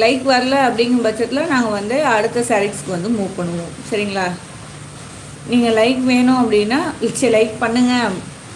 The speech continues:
ஓ, லைக் பண்ணியிருக்காங்க. ஒரு ச-, அப்படியே ஒரு நிமிஷம், ஒரு அந்த சாரீ காமிங்க. லைக் பண்ணிக்கிட்டே பாருங்க. சேனலுடைய லைக் பண்ணிங்கன்னா தான் அந்த சாரீஸ் வந்து ஒரு டூ மினிட்ஸ் வந்து வச்சுருப்பாங்க.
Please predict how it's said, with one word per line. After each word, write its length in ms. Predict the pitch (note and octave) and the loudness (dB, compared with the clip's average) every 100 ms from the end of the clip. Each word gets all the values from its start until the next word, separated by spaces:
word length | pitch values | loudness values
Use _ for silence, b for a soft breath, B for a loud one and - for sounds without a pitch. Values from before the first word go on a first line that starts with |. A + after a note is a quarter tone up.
| - | 0
ஓ, 40 | A#3 A#3 A#3 A3+ | 2 4 4 4
லைக் 180 | A#3 - | 2 0
பண்ணியிருக்காங்க. 480 | A#3+ A#3 A#3 A3+ A3 A3 | 0 0 0 0 2 2
ஒரு 140 | A3 G#3+ | 2 2
ச-, 60 | G#3 | 0
அப்படியே 200 | G3+ B3 | 2 2
ஒரு 80 | A#3+ | 2
நிமிஷம், 260 | A3 A#3 A#3 | 0 -2 -2
ஒரு 200 | G#3+ G#3 G3+ | 2 2 2
அந்த 120 | G#3 G3+ | 0 -2
சாரீ 200 | A3 A3 A3 | 0 0 0
காமிங்க. 320 | A3 A3 A3+ A3 A3+ - - - - - G#3+ | -2 -4 -4 -6 -8 -14 -16 -18 -16 -2 2
லைக் 200 | A#3+ B3+ | 2 2
பண்ணிக்கிட்டே 340 | C4+ B3+ C4 B3+ | 2 4 4 4
பாருங்க. 260 | A#3 A3+ A3+ B3 B3+ | 0 0 -2 -4 -2
சேனலுடைய 680 | A3+ C4 C4+ B3+ B3+ B3+ C4 - - - - - - - - - - - A#3 | 0 2 2 2 2 2 0 -6 -16 -18 -18 -18 -18 -18 -18 -20 -20 -10 2
லைக் 200 | A#3+ C4 B3+ | 2 2 2
பண்ணிங்கன்னா 380 | D4+ C4+ B3+ A#3+ A#3+ | 6 8 8 8 6
தான் 120 | C#4+ | 4
அந்த 100 | C4 B3 | 4 4
சாரீஸ் 260 | A3 B3 A#3 | 4 4 2
வந்து 160 | A3 A#3+ | 2 2
ஒரு 80 | A#3 | 4
டூ 80 | A#3 A3+ | 2 4
மினிட்ஸ் 260 | A#3+ A#3+ A3+ | 4 4 2
வந்து 180 | G3+ A3 G#3+ | 4 6 6
வச்சுருப்பாங்க. 560 | G#3 F#3+ G3+ F#3+ F#3+ | 2 0 0 0 -2